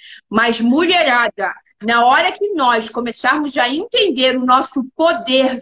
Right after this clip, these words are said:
verdadeiro, nós mudamos o mundo. E quando os homens reconhecerem o feminino dentro deles, o mundo vai ser totalmente diferente.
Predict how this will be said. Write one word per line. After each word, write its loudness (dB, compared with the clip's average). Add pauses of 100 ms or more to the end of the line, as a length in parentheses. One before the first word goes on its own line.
verdadeiro, 0 (240)
nós 0
mudamos -2
o -4
mundo. -2 (400)
E -4
quando 0
os -2
homens 2
reconhecerem -2
o -2 (180)
feminino 0
dentro 0
deles, -2 (320)
o -2
mundo 2
vai 2
ser -2
totalmente -4
diferente. -6